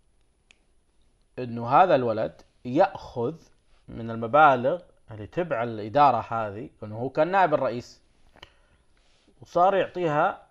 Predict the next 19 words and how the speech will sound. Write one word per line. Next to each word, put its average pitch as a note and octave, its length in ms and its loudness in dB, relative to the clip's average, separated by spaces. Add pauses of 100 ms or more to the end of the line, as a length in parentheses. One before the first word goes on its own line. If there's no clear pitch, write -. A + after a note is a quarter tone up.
(340)
الكنيسة B2+ 440 -14
أبوه، F3+ 280 -8 (260)
مؤسسة G#2 300 -10
خيرية D3+ 300 -8
حقت - 260 -16
أبوه. D#3+ 200 -16 (420)
من A2 120 -14
ألفين F#3 280 -4
وسبعتاش F#3+ 540 -2 (460)
إلين C#3+ 320 -6
السنة D3 520 -6
هذه، B2+ 240 -10 (100)
أو G2 300 -12
نهاية B2 360 -4
السنة B2 300 -8
اللي A2+ 140 -6
راحت A#2 280 -4
ألفين A2+ 140 -10
وتسعتاش، A#2 420 -6